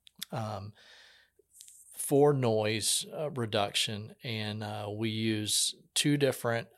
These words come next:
um, categories of, of testing numbers to come up with, and we can guarantee that our windows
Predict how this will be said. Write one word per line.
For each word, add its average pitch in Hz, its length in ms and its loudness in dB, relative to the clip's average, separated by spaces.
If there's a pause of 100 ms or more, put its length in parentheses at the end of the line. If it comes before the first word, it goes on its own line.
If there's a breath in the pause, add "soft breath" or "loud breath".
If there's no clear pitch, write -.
(100)
um, 101 360 -8 (600 loud breath)
categories 120 800 0
of, 107 200 -4
of 110 200 -6
testing 113 440 0
numbers 107 480 -4
to - 140 -6
come 113 260 -6
up 120 220 0
with, 104 260 -4
and 110 240 -8
we 113 140 -6
can 185 220 -4
guarantee 131 840 -2
that 110 240 -4
our 107 180 -4
windows 113 540 -2